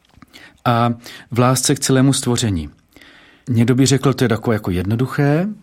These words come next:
ale když tam jste při té modlitbě, které dají opravdu hodně času, tak tam zaznívají texty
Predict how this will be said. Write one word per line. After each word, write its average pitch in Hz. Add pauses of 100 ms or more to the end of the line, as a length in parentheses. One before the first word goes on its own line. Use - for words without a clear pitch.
(640)
ale 113
když 120
tam 139
jste 135
při 135
té 156
modlitbě, 95 (240)
které 110 (140)
dají 113
opravdu 123
hodně 110
času, 95 (640)
tak 127
tam 123 (140)
zaznívají 110 (380)
texty 101